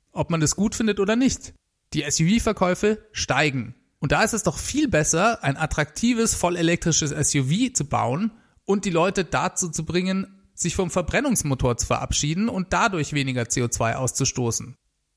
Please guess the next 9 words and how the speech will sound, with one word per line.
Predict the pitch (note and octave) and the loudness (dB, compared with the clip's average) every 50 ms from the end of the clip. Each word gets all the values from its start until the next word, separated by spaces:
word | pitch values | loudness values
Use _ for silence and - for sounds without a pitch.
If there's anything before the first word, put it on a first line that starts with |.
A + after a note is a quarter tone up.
| _ _ _ - | _ _ _ -6
Und | F3+ D#3+ | -4 -2
vor | - F3 D#3+ | -2 0 2
allem | F#3 G#3+ A#3+ B3+ B3+ | 2 2 2 0 0
auch | A#3+ F3 F3+ F#3 - - | 0 0 0 0 0 0
andere | D#3 F#3 A3+ A#3 A3 G3+ | -2 0 0 0 0 2
Hersteller | D#3 E3 F#3+ B3+ B3 - - F3 D#3+ D3+ C#3+ | 2 2 2 2 0 0 0 0 0 2 2
dazu | C#3+ C3+ - - D#3 | 0 -2 -2 -2 -4
zu | C#3+ - D3 | -4 -4 -4
bringen, | - C#3+ D#3+ F#3 G#3 A3+ A3+ | -2 0 0 2 0 0 -2